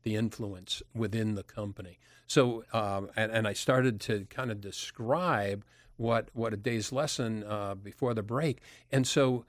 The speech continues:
the, if you, your devotion in the morning is about delegation, you know, the devotion was about Moses and his father-in-law saying, "Hey, Moses, you can't do it all by yourself."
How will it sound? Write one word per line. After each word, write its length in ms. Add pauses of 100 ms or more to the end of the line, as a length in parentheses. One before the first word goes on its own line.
(180)
the, 280
if 180
you, 220
your 180
devotion 520
in 120
the 80
morning 440
is 160
about 560
delegation, 840 (520)
you 180
know, 60
the 180
devotion 680
was 380
about 400
Moses 540
and 120
his 120
father-in-law 760
saying, 600
"Hey, 140
Moses, 320
you 120
can't 380
do 180
it 80
all 160
by 140
yourself." 720